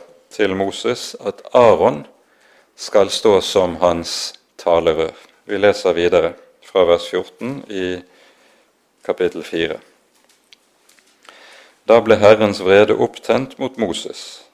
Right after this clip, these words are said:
og han sa, «Har du ikke din bror Aaron, levitten? Han kan tale, det vet jeg. Nå kommer han deg også i møte, og når han ser deg,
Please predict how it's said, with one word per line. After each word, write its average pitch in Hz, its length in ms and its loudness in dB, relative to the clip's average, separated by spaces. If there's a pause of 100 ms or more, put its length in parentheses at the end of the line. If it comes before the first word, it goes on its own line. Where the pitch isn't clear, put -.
(380)
og 90 100 -10
han 98 160 0
sa, 90 380 4 (960)
«Har 117 240 6
du 98 140 0
ikke 101 260 -4
din 101 240 -2
bror 92 400 -2
Aaron, 98 460 2 (640)
levitten? 101 640 -2 (1000)
Han 123 220 4
kan 131 220 -2
tale, 104 420 2 (400)
det 98 260 4
vet 85 240 2
jeg. 90 160 -10 (1120)
Nå 110 220 6
kommer 107 320 4
han 98 160 2
deg 101 180 8
også 101 280 -2
i 90 40 -2
møte, 95 520 -2
og 95 100 -2
når 90 220 2
han 87 100 -4
ser 90 340 2
deg, 78 300 -2